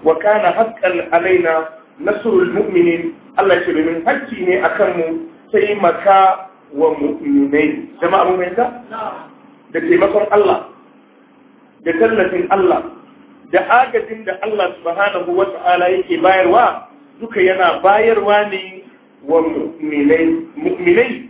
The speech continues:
su ne waɗanda suka yi imani da Allah tsakaninsu da Allah, kuma imanin ya tabbata a cikin zukatansu.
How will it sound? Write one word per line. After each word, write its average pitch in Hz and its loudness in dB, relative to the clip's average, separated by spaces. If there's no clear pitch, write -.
su - -14
ne 233 2
waɗanda 214 0
suka 220 -6
yi 175 -2
imani 254 0
da - -6
Allah 196 -2
tsakaninsu 220 -2
da 175 -2
Allah, 170 -2
kuma 190 0
imanin 233 2
ya 220 -2
tabbata 214 -4
a - -6
cikin 185 -10
zukatansu. 156 -4